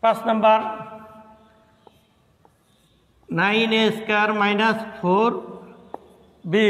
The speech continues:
স্কয়ার, নাইন এ স্কয়ার মাইনাস ফোর বি স্কয়ার। তাহলে আমরা এই সূত্রের আকারে এখানে স্কয়ারের বাইরে নাইন আর এখানে স্কয়ারের বাইরে ফোর আছে, এটার আমরা একটু ই করে নেই।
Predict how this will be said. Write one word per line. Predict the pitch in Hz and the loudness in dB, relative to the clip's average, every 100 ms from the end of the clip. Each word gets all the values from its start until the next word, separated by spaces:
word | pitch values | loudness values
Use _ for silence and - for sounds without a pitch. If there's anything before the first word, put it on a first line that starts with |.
| 170 - | 2 -2
স্কয়ার, | - 123 123 151 | -6 -6 -4 0
নাইন | 196 214 226 226 220 226 | 2 2 0 -2 0 4
এ | 220 - | 2 0
স্কয়ার | - 196 240 214 | 0 0 2 0
মাইনাস | 202 214 269 - - | 0 2 -2 -6 -2
ফোর | 196 269 - | 0 2 0
বি | 202 196 | 0 0
স্কয়ার। | - 113 - - - - | -2 -10 -10 -14 -20 -10
তাহলে | 233 240 | -2 0
আমরা | 233 226 233 233 - - 269 | 2 2 2 -2 -10 -4 0
এই | 285 - | 0 -2
সূত্রের | - 254 254 233 | -2 2 2 2
আকারে | 226 220 220 - - 220 | 0 0 0 -4 -4 -2
এখানে | 220 233 247 240 240 - 254 | 0 2 2 0 -6 -6 -6
স্কয়ারের | - 240 240 240 | 0 2 2 2
বাইরে | 240 247 220 | 2 2 2
নাইন | 220 233 220 220 202 | 2 0 -2 -2 0
আর | 214 | 0
এখানে | 214 226 240 | 0 -2 -2
স্কয়ারের | - 226 226 226 | 0 0 2 2
বাইরে | 233 220 | 2 0
ফোর | 202 208 208 | 0 2 2
আছে, | - 180 185 - - 226 | 0 -4 -6 -12 -8 -4
এটার | 233 240 240 | 0 0 2
আমরা | 240 233 | 2 0
একটু | 240 240 233 240 - 247 | 0 0 0 -4 -10 -2
ই | 247 247 | -2 2
করে | 233 208 | 0 2
নেই। | 202 | 0